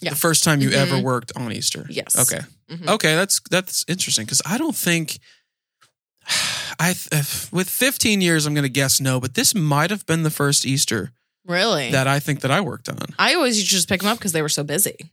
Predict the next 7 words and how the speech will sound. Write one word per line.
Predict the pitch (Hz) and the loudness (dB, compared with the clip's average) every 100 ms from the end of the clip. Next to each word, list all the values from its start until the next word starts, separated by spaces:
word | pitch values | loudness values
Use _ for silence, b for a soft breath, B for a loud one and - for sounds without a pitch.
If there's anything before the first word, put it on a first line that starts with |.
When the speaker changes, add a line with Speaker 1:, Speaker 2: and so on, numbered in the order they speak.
| - | -2
Speaker 2:
Yeah. | 196 139 104 | 0 0 -2
Speaker 1:
Busy, | 196 196 135 | -2 -2 0
slammed | - 170 185 85 - - | -2 0 0 -2 -10 -2
all | 202 | -2
day. | - 82 156 | 0 -8 -6
Speaker 2:
Yeah. | 113 - - _ B B B B B | -6 -6 -12 _ B B B B B
Um, | 180 180 175 170 165 | 2 4 4 4 2